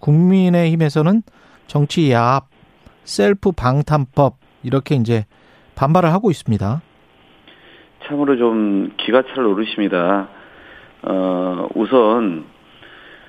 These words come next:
Speaker 2: 어, 지난주 정말 수차례의 회동을 공개, 비공개 통해서 의-,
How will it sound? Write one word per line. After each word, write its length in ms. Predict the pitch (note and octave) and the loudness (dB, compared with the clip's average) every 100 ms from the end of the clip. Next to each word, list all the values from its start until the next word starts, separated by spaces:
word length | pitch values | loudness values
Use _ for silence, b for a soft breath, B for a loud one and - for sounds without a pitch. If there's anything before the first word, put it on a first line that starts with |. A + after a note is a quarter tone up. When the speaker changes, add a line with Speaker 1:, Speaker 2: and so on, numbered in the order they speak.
| B - | B -6
Speaker 2:
어, 720 | G2 F#2+ F#2 F#2+ F#2 F2+ F2 - - - - - - | -2 0 0 0 -2 -4 -6 -12 -20 -20 -20 -20 -6
지난주 1080 | G#2+ A#2 C3+ C3+ B2 B2 A#2+ A2 G#2+ G2+ F2+ B B B B B | -2 0 0 0 0 2 2 2 2 0 -2 B B B B B
정말 200 | - A#2 G#2+ | -12 -12 -10
수차례의 720 | - - - F#3+ F#3 F3+ D#3 | -12 -12 -10 -6 -2 -2 -4
회동을 1000 | C#3 D#3+ D3+ D3 C#3 B2+ A#2+ A#2+ A#2 G#2 | -6 -6 -2 -2 -2 -2 0 2 2 0
공개, 340 | - A2+ A2 A#2 | -2 -4 -2 -4
비공개 420 | A2 A2+ G#2 G2+ | -4 -4 -4 -4
통해서 420 | - A#2 A2 G#2+ | -4 -4 -4 -2
의-, 440 | G#2 F#2 F#2+ A2 | -2 -2 -4 -6